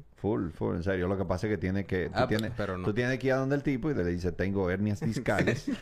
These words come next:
Speaker 1: y él dura un tiempo haciéndote ejercicio para fortalecer
Speaker 3: Nice.
Speaker 1: esa área.
Speaker 2: Exacto.
Speaker 3: Excelente.
Speaker 2: Eh, ah, pero mira qué interesante.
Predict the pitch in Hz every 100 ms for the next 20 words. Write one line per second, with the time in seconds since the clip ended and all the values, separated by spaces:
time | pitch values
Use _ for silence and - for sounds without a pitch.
0 | - 240 - 95 95 98 104 104 104 -
1 | 107 113 117 110 98 87 143 90 87 90
2 | 92 90 95 104 110 101 113 95 - 90
3 | 87 80 78 85 80 80 80 82 82 76
4 | - 131 101 - - - - - - -
5 | - - 117 123 117 - 139 175 156 151
6 | 160 160 151 139 143 147 151 -